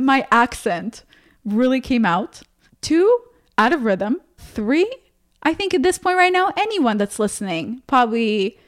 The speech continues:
sped through this or wishes they were deaf in both ears. I wish I was deaf in both ears at this point.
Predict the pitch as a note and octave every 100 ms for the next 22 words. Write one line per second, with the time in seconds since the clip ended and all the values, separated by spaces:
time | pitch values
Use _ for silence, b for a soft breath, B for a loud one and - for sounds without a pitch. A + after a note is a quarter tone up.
0 | b b - - - A#3+ A#3+ G3+ - A#3+
1 | C4+ B3 D#4 F4 G4+ - D4 C#4+ C#4 C4
2 | C4+ C#4+ C#4 A3 C4 B3 G3+ G#3 - -
3 | A3 F#3+ G3 - F3 F#3 - F4+ A#3 F#3
4 | E3 E3+ - - F#3 F#3 F#3 - D#3 C#3+
5 | - F#3 F3 - F3 D3